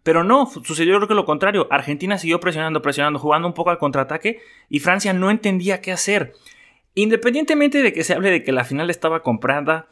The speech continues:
de que, de que ese penal era inexistente, porque después se marca un penal también muy dudoso contra Francia, entonces ahí se balanceó un poquito, eh, la situación. Francia no estaba haciendo nada.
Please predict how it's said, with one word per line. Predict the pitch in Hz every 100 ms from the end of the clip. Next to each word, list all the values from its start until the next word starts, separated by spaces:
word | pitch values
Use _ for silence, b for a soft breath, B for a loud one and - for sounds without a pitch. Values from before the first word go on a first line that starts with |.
| b b -
de | 139 139
que, | 135 131 123 120 123
de | 127
que | 131 131
ese | 139 147
penal | 135 135 135
era | 135
inexistente, | 127 117 120 - 160 156 -
porque | 123 117
después | - 139
se | 131
marca | 131 131 143
un | 127
penal | - 123 117 131
también | 135 131 131
muy | 135 131 135 139
dudoso | 135 127 127 123
contra | 117 104 107
Francia, | - 131 131 185
entonces | 143 127 123
ahí | 127
se | 127 131
balanceó | 117 120 117 135
un | 131
poquito, | 127 127 123 120 b b b b
eh, | - 113 110
la | 113 113
situación. | 117 123 120 160 240 b b _ _ _ _ _ _ _ _ - _
Francia | - 147 214
no | 196
estaba | 190 196 185
haciendo | 190 180 139
nada. | 165 180 123